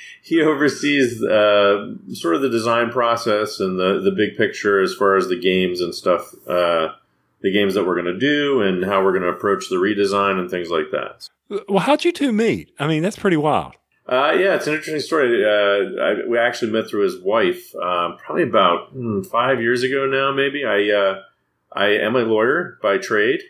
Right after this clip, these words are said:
Speaker 1: and have been practicing for a number of years, but I also enjoy gaming.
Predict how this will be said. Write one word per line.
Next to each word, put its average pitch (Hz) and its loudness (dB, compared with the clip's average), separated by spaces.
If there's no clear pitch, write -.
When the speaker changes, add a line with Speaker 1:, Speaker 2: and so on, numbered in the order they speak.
Speaker 1:
and 90 0
have 90 4
been 90 -2
practicing 92 -2
for 92 -2
a 87 2
number 90 0
of 87 0
years, 98 0
but 95 -2
I 95 4
also 92 0
enjoy 90 0
gaming. 113 -2